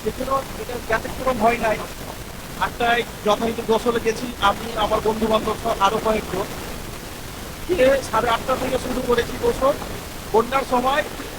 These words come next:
পাক্কা দুই ঘন্টা ধরে গোসল করেছি, নদীতে ঝাঁপাঝাঁপি, দাপাদাপি, অনেক কিছুই করেছি।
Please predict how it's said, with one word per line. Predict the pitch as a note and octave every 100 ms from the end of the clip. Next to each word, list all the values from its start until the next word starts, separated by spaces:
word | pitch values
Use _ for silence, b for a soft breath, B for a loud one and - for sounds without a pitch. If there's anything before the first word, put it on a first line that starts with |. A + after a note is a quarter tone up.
| - - - - - -
পাক্কা | B3 B3+ C#4+
দুই | C#4+ C#4+
ঘন্টা | C4 C4+ C#4+
ধরে | C4 C4 C4
গোসল | A#3+ C4 A#3+
করেছি, | A3+ G#3 G3+ A3+
নদীতে | A3 B3+ -
ঝাঁপাঝাঁপি, | A3+ A#3+ A#3 A3 A3 G#3+
দাপাদাপি, | G#3 G#3+ G#3+ G#3 A3+
অনেক | A#3 C#4 -
কিছুই | B3 C4
করেছি। | A#3 G#3 F#3